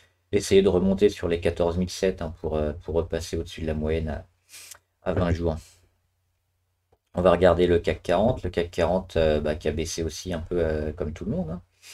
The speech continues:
Et pour autant, il, il a, il perd, euh, un, un vingt-sept pour cent aujourd'hui, mais qui est plutôt, plutôt bien.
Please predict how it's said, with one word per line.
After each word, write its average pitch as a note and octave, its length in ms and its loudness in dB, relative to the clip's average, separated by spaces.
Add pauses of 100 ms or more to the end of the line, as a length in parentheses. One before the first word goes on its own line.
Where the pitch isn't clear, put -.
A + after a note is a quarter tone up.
(960)
Et C3 80 4
pour C3+ 240 6
autant, A2+ 320 8
il, A2 500 0
il F2+ 120 4
a, F#2+ 120 4
il F#2+ 200 -4
perd, G2+ 260 6
euh, F2 460 8
un, F#2 640 0
un F#2+ 100 2
vingt-sept F#2 400 0
pour F2 220 -6
cent A#2+ 120 2
aujourd'hui, G2 440 0
mais B2+ 100 -2
qui - 80 -4
est F2+ 60 -2
plutôt, E2+ 480 -2
plutôt - 300 -6
bien. F2+ 260 -2